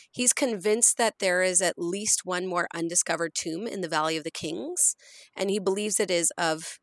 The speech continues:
King Tutankhamun, where very little of him, about him was known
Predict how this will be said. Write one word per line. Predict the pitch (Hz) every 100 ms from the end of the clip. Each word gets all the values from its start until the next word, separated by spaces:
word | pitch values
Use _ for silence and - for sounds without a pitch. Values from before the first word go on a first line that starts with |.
| -
King | 196 175 -
Tutankhamun, | 196 185 196 - 147 170 269 -
where | - 170 165 -
very | 208 220
little | 202 190 185
of | 180
him, | 190 175 175 - - - _ -
about | 175 175 180
him | 190 165
was | 160
known | 170 175 170 156